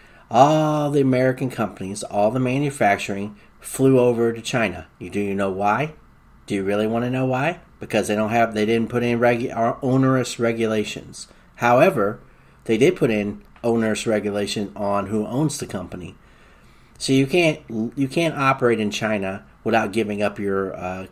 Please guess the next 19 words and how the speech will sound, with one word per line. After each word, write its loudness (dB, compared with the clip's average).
company's -6
rights. -4
All 6
these 0
dumbass 0
C -2
E 2
Os -6
went -4
over -8
there, -10
and 0
they, 2
they 2
said, 2
"Ooh, 2
money, 0
money, 2
money." -2